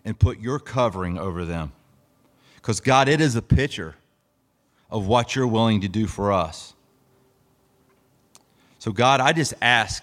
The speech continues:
if there's anybody in this room right now that would, that would be willing to be brave enough to say, "You know what? I don't even have a relationship with God."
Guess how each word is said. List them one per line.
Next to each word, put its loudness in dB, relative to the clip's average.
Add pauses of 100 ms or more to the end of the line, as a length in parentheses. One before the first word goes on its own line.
(100)
if -12
there's -8
anybody 2
in 0
this -2
room 0
right 2
now -2 (1700)
that 6
would, -2
that 4
would -2
be 2
willing 4
to 2
be 0
brave 4
enough -2 (440)
to -4
say, 4
"You -2
know 4
what? 2 (1900)
I -2
don't 2
even 0
have 2
a 0
relationship 0
with -2
God." -10